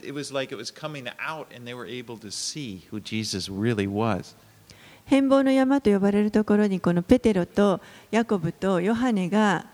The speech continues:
Speaker 2: イエスと一緒に登っていった時に、えー、イエスの姿がそこで本当に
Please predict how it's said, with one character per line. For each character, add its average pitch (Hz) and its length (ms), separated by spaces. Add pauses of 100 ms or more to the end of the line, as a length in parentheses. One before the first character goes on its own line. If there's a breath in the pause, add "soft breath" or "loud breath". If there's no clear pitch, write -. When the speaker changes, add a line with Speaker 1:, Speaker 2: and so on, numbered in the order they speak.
(140)
Speaker 2:
イ 220 80
エ 233 80
ス 226 80
と 185 100
一 180 120
緒 - 180
に 262 140
登 254 280
っ - 0
て - 140
い 247 40
っ - 20
た 247 120
時 233 280
に、 208 300 (340 loud breath)
え - 260
ー、 - 40
イ 220 40
エ 254 80
ス 226 100
の 196 120
姿 262 420
が 202 100
そ 202 140
こ 220 160
で 277 240 (260 loud breath)
本 294 140
当 330 100
に 311 140